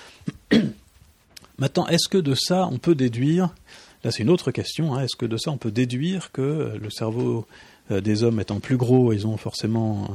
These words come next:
un Q I plus élevé en moyenne ? Eh bien non. C'est quelque chose, ça, ça paraîtrait tout à fait logique, mais ça n'est pas le cas. Parce que ça n'est pas le cas qu'on peut le déduire des deux résultats précédents. Euh, pourquoi ? Parce que,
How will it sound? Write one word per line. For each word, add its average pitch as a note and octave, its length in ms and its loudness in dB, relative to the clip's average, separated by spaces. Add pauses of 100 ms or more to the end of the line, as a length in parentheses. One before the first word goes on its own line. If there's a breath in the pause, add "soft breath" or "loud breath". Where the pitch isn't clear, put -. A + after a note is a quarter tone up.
un F#2+ 60 -8
Q A2 240 -6
I A2 60 -4
plus G#2+ 300 -6
élevé A#2 340 0
en A2+ 100 -8
moyenne ? C#3+ 540 0 (520 loud breath)
Eh D3+ 200 4
bien C3+ 260 2
non. B2+ 180 2 (400)
C'est G#2 160 -2
quelque G#2+ 220 -2
chose, B2 160 -2
ça, - 120 -4
ça - 160 -2
paraîtrait A2 600 2 (340 loud breath)
tout - 240 -12
à A#2 80 2
fait - 100 -2
logique, G#2+ 380 0
mais D3 160 4
ça C#3+ 140 0
n'est C3+ 100 4
pas B2 100 2
le G#2+ 80 0
cas. - 180 -4 (520 loud breath)
Parce - 240 -2
que C#3 340 2 (160)
ça C3 160 -2
n'est G#2+ 80 2
pas G#2 120 -2
le G2+ 40 -2
cas D#3+ 140 2
qu'on B2 100 -4
peut C#3+ 140 4
le B2+ 120 6
déduire A#2 540 0 (380)
des A2 180 -2
deux A#2+ 160 -4
résultats A#2+ 400 -2
précédents. A#2+ 460 0 (500 loud breath)
Euh, B2+ 140 0
pourquoi ? A2+ 340 2
Parce - 280 0
que, D3 440 2